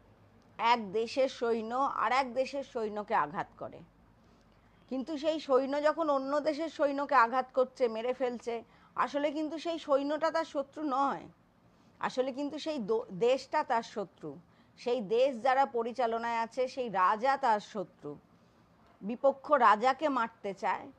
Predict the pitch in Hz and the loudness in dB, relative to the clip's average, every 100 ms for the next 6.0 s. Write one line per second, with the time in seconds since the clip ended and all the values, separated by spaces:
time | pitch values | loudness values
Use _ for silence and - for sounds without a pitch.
0 | 156 185 214 262 269 302 294 240 - - | -2 0 2 2 2 2 4 2 2 -8
1 | 277 311 208 240 262 269 254 233 262 285 | -4 -4 -2 2 2 4 2 2 -4 -6
2 | 277 269 262 226 220 226 233 220 185 180 | -2 -4 -2 -4 -4 -6 -6 -4 -2 -4
3 | - 175 175 175 214 - 240 175 170 196 | -8 -6 -2 -2 -4 -4 -2 0 0 2
4 | 240 262 262 254 254 233 208 226 196 208 | 2 2 -2 -4 -4 -4 -8 -8 -10 -6
5 | 190 220 196 160 175 214 214 190 147 170 | -4 -4 0 0 2 0 0 -2 -2 -6